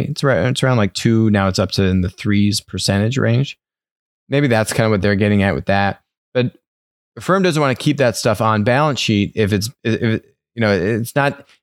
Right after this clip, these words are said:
it's not, they're not earning anything off of it. So they don't want it on the balance sheet. Bam, ship that off to Cross River Bank. Now, if there's delinquencies from Cross River Bank, Cross River Bank is basically, you know, getting insulation from this.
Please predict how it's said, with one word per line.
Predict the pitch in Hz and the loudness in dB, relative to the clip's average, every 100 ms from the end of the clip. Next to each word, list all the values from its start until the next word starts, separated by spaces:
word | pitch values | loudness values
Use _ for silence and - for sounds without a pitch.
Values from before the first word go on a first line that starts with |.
| _ | _
it's | 120 | -2
not, | 156 139 - _ _ _ _ | -2 -2 -12 _ _ _ _
they're | 135 | 0
not | 143 139 151 | 0 -2 0
earning | 147 151 131 | 2 2 2
anything | 104 101 107 107 | 0 0 0 0
off | 127 107 | 0 -2
of | 78 | -4
it. | - | -6
So | - | -4
they | 127 | -2
don't | 147 | 0
want | 131 110 | 0 0
it | |
on | 92 | 0
the | 90 | 0
balance | 95 90 - | 0 -2 -4
sheet. | 62 - | -10 -8
Bam, | 110 95 - _ _ | -4 -4 -6 _ _
ship | - 151 - | -4 -4 0
that | 120 | 0
off | 104 98 | 0 -2
to | - | -8
Cross | - 107 101 | -4 -2 0
River | 104 92 | 0 0
Bank. | 95 92 64 - _ _ _ _ _ _ _ 120 | 0 -2 -4 -10 _ _ _ _ _ _ _ -4
Now, | 139 117 104 - _ _ _ _ | -2 0 -4 -10 _ _ _ _
if | 131 107 | -4 0
there's | 117 101 | 0 2
delinquencies | 117 165 214 214 139 113 | 2 2 0 -2 0 0
from | 117 | -2
Cross | 101 117 110 | 0 0 0
River | 113 101 | 0 0
Bank, | 131 151 120 107 - _ _ _ | 0 0 0 -4 -12 _ _ _
Cross | 139 165 | -2 0
River | 160 107 | 0 2
Bank | 113 175 175 - _ | 2 0 -2 -12 _
is | 120 101 | 0 2
basically, | 123 120 - 113 104 - _ _ _ | 2 0 2 2 0 -4 _ _ _
you | 123 | -4
know, | 107 101 | 0 2
getting | 110 120 117 | 2 2 2
insulation | 110 104 92 101 143 110 87 | 2 0 0 2 2 0 -2
from | - 92 82 | -2 -4 -4
this. | 78 95 - - | -4 -4 -6 -8